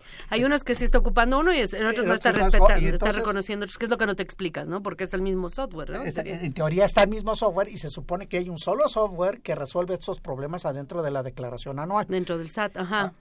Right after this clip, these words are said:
Speaker 2: y entonces el problema es ese. Y luego, otra vez, nosotros, los que tenemos que llenar los cuadritos, pues entonces te desconciertas, porque en unos casos te pide un dato,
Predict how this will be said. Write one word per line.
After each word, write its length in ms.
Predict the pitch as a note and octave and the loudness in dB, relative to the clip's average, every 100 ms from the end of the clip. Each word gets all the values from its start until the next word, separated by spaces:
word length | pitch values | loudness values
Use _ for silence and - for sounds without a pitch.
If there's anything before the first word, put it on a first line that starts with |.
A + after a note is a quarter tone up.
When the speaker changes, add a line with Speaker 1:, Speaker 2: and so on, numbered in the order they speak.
| - | -12
Speaker 2:
y 140 | D#3 | -8
entonces 420 | D3+ A3 G#3+ G#3 | -6 -6 -4 -6
el 80 | D#3 | -8
problema 280 | C#3+ D#3 A3+ - | -8 -2 -4 -4
es 260 | F3+ F3+ | -6 -6
ese. 240 | E3 - E3+ | -8 -10 -10
Y 80 | E3+ | -8
luego, 380 | A#3+ C#4+ B3 - | -2 0 0 0
otra 260 | E3+ - | -2 0
vez, 200 | G3 G3 | -2 -2
nosotros, 680 | F#3+ C#3 G#3 A#3 F#3+ F#3 A3+ | -6 -4 -4 -4 0 0 0
los 160 | F3+ - | -6 -12
que 80 | |
tenemos 320 | B2+ D3+ E3+ - | -12 -10 -10 -8
que 140 | G#3 | -8
llenar 240 | G#3 G3+ | -6 -8
los 160 | G#3 G3+ | -6 -6
cuadritos, 500 | A#3+ A3 A3 - G#3 | 2 2 2 -6 -8
pues 200 | - A3+ | -8 -10
entonces 280 | - G3 - | -6 -8 -4
te 120 | F3+ | -4
desconciertas, 880 | F3 E3+ F#3 F3+ - A#3 A3+ - D3+ | -2 -6 -6 -6 -8 -8 -8 -8 -10
porque 320 | - C#3 - | -10 -14 -10
en 100 | D3+ | -8
unos 320 | F#3 A3 A3+ | -8 -8 -8
casos 640 | - A3+ A3+ F3 - - - - - - - - | -2 0 2 2 2 2 -2 -6 -10 -14 -20 -8
te 140 | D#3 | -8
pide 320 | D#3 G#3 A#3+ | -6 -6 0
un 120 | A#3 A#3 | 2 4
dato, 440 | G3 - F#3+ - | 2 0 -4 -6